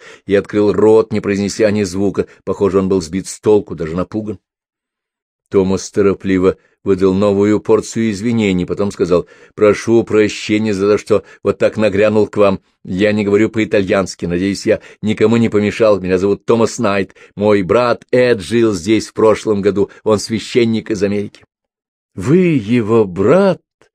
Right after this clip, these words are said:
с облегчением произнёс священник, и его растерянность растаяла так же быстро, как и пришла. "Да, вижу, заходите".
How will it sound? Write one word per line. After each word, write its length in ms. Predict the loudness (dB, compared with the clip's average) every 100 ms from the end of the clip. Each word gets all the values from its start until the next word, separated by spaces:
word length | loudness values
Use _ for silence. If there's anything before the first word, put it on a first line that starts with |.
| _ _ _ _ _
с 160 | -8
облегчением 920 | -6 -4 -8 -8 -10 -2 0 2 0 -2
произнёс 480 | -2 0 0 -2 -2
священник, 680 | -8 -8 -4 -2 -2 -6 _ -20 _
и 80 | -2
его 160 | 0 0
растерянность 640 | -2 -4 -4 -4 -6 -10 _ _ -8
растаяла 500 | -6 -6 -4 -2 -2
так 180 | -6 -8
же 120 | -10
быстро, 560 | -6 -4 -4 -4 -10 -10 _
как 240 | -18 -14 -12
и 40 |
пришла. 500 | -12 -12 -12 -10 -12 -10 0
"Да, 400 | 2 4 2 -2 _ -10
вижу, 560 | -2 -2 -2 -4 -8 _ -8
заходите". 680 | -8 -6 -8 -8 -14 -16